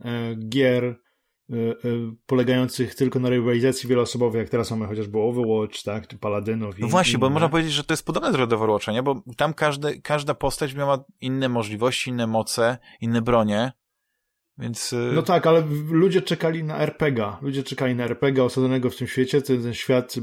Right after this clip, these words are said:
Speaker 1: zasłynął z tego,
Speaker 2: Tak.
Speaker 1: że był to świat, e, najpierw, e, stworzony na potrzeby gry fabularnej, papierowej. Shadowrun to była gra, w której właśnie cy-, cybernetyka została pomieszana z fantasy i najpotężniejszymi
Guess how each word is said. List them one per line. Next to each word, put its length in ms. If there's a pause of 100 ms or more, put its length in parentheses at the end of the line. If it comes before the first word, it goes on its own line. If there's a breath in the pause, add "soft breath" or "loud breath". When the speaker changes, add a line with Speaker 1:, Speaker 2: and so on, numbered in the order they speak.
(140)
Speaker 1:
zasłynął 540
z 240
tego, 320
Speaker 2:
Tak. 80
Speaker 1:
że 120
był 220
to 300
świat, 560
e, 20 (960)
najpierw, 440 (360)
e, 40
stworzony 420
na 100
potrzeby 460
gry 160
fabularnej, 580
papierowej. 840
Shadowrun 600
to 80
była 340
gra, 280
w 80
której 360 (320 soft breath)
właśnie 280 (160)
cy-, 200 (100)
cybernetyka 800
została 340
pomieszana 520
z 120
fantasy 560
i 120
najpotężniejszymi 1120